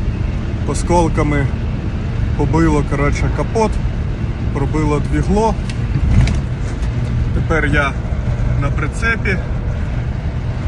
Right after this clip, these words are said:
машина не їде, перебило задню рісору, підвіски нема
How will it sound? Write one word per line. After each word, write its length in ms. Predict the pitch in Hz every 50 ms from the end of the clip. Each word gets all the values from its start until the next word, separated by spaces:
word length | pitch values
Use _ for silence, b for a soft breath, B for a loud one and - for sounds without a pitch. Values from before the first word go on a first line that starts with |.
| - 127
машина 400 | 131 - - 180 180 170 165 160
не 120 | 160 165
їде, 440 | 165 165 180 233 247 208 226 214 202 - - - - - - - - - - - - - - - -
перебило 500 | 143 139 139 139 - 160 170 170 165 156
задню 400 | 143 165 160 156 151 156 160 151 151
рісору, 480 | 151 - - - 196 220 240 226 214 202 - - - - - - - - - - - - - - - - - - - - - - - - - - - - - - - - - - - - - - - - - - - - - - - - - - - - - - - - - - - - - - -
підвіски 500 | - - - 147 156 151 - - - 151
нема 400 | 143 147 151 160 180 202 214 202